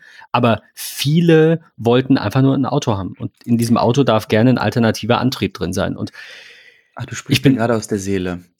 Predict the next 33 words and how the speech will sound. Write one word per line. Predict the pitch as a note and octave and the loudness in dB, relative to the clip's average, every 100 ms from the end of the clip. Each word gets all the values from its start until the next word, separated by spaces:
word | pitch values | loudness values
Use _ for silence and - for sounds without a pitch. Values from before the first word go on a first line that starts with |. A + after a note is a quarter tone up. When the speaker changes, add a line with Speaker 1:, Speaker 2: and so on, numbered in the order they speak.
| _ - | _ -2
Speaker 1:
Ich, | C3 - | -2 0
ich | F3+ - | -4 -2
bin, | A#2 - F#3+ F#3 - | -8 -10 -18 -12 -4
also | F3 F3 | -2 0
ich | F3+ | 0
hab | F#3 - | 0 0
da | F#3+ | 0
gar | F3+ | 0
nichts | F#3+ D3+ | 0 -2
gegen. | - G3+ F3 | 0 0 0
Ich | C3 C3+ | 0 0
hätt, | D3+ D#3 - | 0 -4 2
ohne | C#3 D3 | 4 4
Scheiß, | - A2 A2+ | 2 -2 -2
ich | - | -4
hätt | A2 | -4
so | A#2 A2+ D3+ C3 - | -2 0 0 0 -4
gerne | D3 B2 A#2+ | 0 2 2
einen | G#2+ G#2 | 0 -2
Cybertruck. | - A#2+ G#2 F#2+ - F2 - _ _ | -2 -2 -4 -8 -10 -12 -14 _ _
Speaker 2:
<laughs> | C#3 - C3 - B2+ - - A#2 | -6 -4 -6 -4 -6 -2 -4 0
Speaker 1:
Wirklich. | B2+ A3 A#3 - B2+ | 4 4 4 -2 -6
Ich | B2 | -2
hätte | D#3+ F3 | 2 2
Speaker 2:
Ja. | - | 2
Speaker 1:
einfach | C3+ C#3+ C3 - _ | 0 2 0 -2 _
sehr | B2 B2 D3 | -2 2 2
gerne | C#3+ B2+ F3 A#3+ - _ | 2 0 -2 -6 -12 _
einen | C3 A#2+ | 0 2
Cybertruck, | C3+ C3+ C3+ C#3+ C3 - - | 2 2 2 0 0 -4 -8
einfach | B2 B2+ B2+ - | -4 0 -2 0
weil's | G#2 G#2 - - | -2 0 -4 -6
aufstößt, | - D#3+ - - - - | 0 0 0 -6 -8 -12